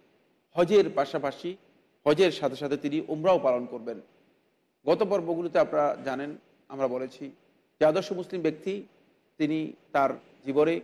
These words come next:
আল্লাহ রাব্বুল আলামিনের সন্তুষ্টির জন্য আল্লাহ রাব্বুল আলামিনের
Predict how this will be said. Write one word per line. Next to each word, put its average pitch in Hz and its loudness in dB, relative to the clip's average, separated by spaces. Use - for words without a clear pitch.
আল্লাহ 160 0
রাব্বুল 147 -2
আলামিনের 143 2
সন্তুষ্টির 190 -14
জন্য 120 -10
আল্লাহ 151 2
রাব্বুল 135 -4
আলামিনের 131 0